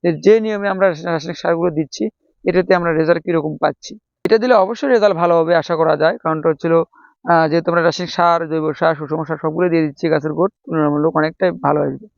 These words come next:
সম্মানিত দর্শক, আপনারা যারা, আহ, মরিচ চাষ করেছেন, যাদের গাছের বয়স আপনার তিন মাস প্লাস হয়ে যাচ্ছে, যাদের গাছের গ্রোথ কমে যাচ্ছে, তারা কিন্তু আমাদের এই নিয়মে আপনারা যদি রাসায়নিক সার দেন ইনশাল্লাহ গাছের গ্রোথটা অনেক ভালো থাকবে এবং গাছগুলো কিন্তু ছয় সাত মাস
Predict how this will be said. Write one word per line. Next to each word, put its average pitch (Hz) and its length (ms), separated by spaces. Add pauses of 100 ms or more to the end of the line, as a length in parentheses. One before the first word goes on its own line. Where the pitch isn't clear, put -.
(380)
সম্মানিত 196 300
দর্শক, 208 220
আপনারা 202 320
যারা, 196 220 (560)
আহ, 160 360
মরিচ 170 260
চাষ 185 200
করেছেন, 180 420
যাদের 160 240
গাছের 156 260
বয়স 156 260
আপনার 151 280
তিন 151 180
মাস 147 160 (100)
প্লাস 147 240
হয়ে 147 120
যাচ্ছে, 143 300 (460)
যাদের 151 220
গাছের 160 240
গ্রোথ 151 340
কমে 165 200
যাচ্ছে, 151 300 (540)
তারা 208 140
কিন্তু 190 220
আমাদের 180 380
এই 170 140
নিয়মে 156 340
আপনারা 151 340
যদি 147 180
রাসায়নিক 147 340
সার 156 200
দেন 185 160
ইনশাল্লাহ 160 380 (420)
গাছের 160 200
গ্রোথটা 160 420
অনেক 170 220
ভালো 147 220
থাকবে 156 300 (400)
এবং 170 160
গাছগুলো 175 320
কিন্তু 185 220
ছয় 175 240
সাত 160 200 (100)
মাস 208 160